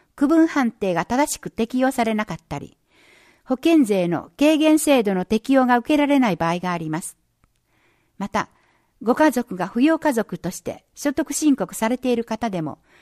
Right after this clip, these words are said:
個人の特定ができないため、軽減や高額療養費の自己負担上限額の区分判定に反映されない場合があります。お住みでない方は至急申告をお願いします。なお、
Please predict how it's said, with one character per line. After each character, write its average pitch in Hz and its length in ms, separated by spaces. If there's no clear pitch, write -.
個 320 140
人 294 180
の 190 100
特 220 240
定 240 200
が 226 80
で 240 120
き 269 140
な 262 100
い 190 60
た 156 140
め、 147 200
軽 285 220
減 254 260
や 240 240
高 294 220
額 302 240
療 269 240
養 247 140
費 226 200
の 170 240
自 196 160
己 - 40
負 320 100
担 220 240
上 254 220
限 269 200
額 196 240
の 175 120
区 262 140
分 285 180
判 269 240
定 175 260
に 160 220
反 285 300
映 285 120
さ 277 140
れ 262 100
な 247 160
い 240 60
場 240 140
合 202 100
が 156 120
あ 160 60
り - 80
ま - 140
す。 - 160
お - 100
住 285 200
み 269 60
で 262 100
な 247 120
い 202 80
方 170 280
は 120 180
至 - 200
急 311 280
申 285 280
告 247 300
を 214 60
お 202 60
願 190 220
い 196 60
し - 140
ま 143 80
す。 - 180
な 254 200
お、 - 80